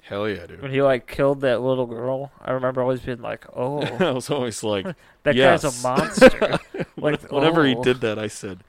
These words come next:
Speaker 1: "Yes, Frankenstein, yes."
Speaker 2: That shit was crazy as a kid. It was like, "You can do that?"
Speaker 1: <laughs>
Speaker 2: Like <laughs>
Speaker 1: It opened up a whole new world for you.
Speaker 2: And then I also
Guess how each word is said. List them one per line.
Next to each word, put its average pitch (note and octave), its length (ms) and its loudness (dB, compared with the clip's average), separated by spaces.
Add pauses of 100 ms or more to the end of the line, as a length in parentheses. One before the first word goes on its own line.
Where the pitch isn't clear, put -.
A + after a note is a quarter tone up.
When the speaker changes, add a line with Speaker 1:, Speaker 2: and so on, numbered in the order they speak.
(460)
Speaker 1:
"Yes, - 560 -2
Frankenstein, F#2+ 760 -12
yes." G2 380 -4
Speaker 2:
That D3+ 220 2
shit D#3 200 -2
was A2+ 160 -6
crazy C#3 680 -2
as A#2 120 -8
a A2+ 40 -18
kid. A#2+ 240 -10
It - 20 -6
was A#2 140 -10
like, G#2+ 220 -12
"You D#3+ 120 -14
can C#3+ 240 -20
do C3+ 180 -10
that?" F#3+ 360 -10 (880)
Speaker 1:
<laughs> - 0 -
Speaker 2:
Like - 1120 -8
<laughs> - 0 -
Speaker 1:
It F3+ 140 -4
opened D#3+ 380 -6
up - 180 -4
a C3+ 60 0
whole C3 280 2
new C3 200 0
world B2 420 2
for - 200 -4
you. D#3 220 0 (560)
Speaker 2:
And D3+ 140 -2
then D3+ 240 4
I D3+ 160 4
also E3+ 800 6